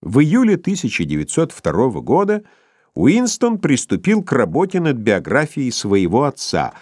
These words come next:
и закончил ее лишь в ноябре тысяча девятьсот пятого года. Черчилль трудился над этой книгой больше, чем над какой-либо другой из написанных им ранее.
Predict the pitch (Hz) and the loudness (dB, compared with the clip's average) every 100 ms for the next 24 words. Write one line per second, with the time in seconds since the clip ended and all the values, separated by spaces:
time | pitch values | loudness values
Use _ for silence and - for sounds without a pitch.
0 | - _ _ _ - 90 71 - 165 208 | -20 _ _ _ -2 -2 -2 0 2 2
1 | - 196 196 190 208 262 _ - 175 180 | -2 -2 0 0 0 -4 _ -2 2 2
2 | - 147 123 98 73 60 87 147 185 - | 0 -2 0 0 0 0 2 2 0 -8
3 | _ - - 175 - 165 69 65 - 101 | _ 0 0 -2 -2 -4 -4 -4 -4 -4
4 | - 76 76 - 73 58 64 58 - _ | -4 -4 -4 -4 -6 -6 -6 -8 -12 _
5 | _ _ _ _ _ _ _ _ _ _ | _ _ _ _ _ _ _ _ _ _
6 | - - 175 208 - 208 190 180 175 135 | -2 2 2 0 -4 -6 -4 0 0 2
7 | 170 160 156 143 120 139 135 - 104 135 | 2 0 0 2 2 0 0 -2 0 2
8 | 143 135 104 60 98 151 170 - 156 156 | 4 4 2 2 2 2 2 -2 -4 -4
9 | - 120 98 71 82 - 78 73 120 135 | -4 -2 -2 -2 -4 -4 -6 0 2 4
10 | 110 110 92 82 69 101 113 90 82 69 | 2 0 0 -2 0 0 0 -2 -4 -4
11 | 87 - 71 73 76 64 73 69 57 | -6 -4 -8 -6 -8 -6 -6 -6 -8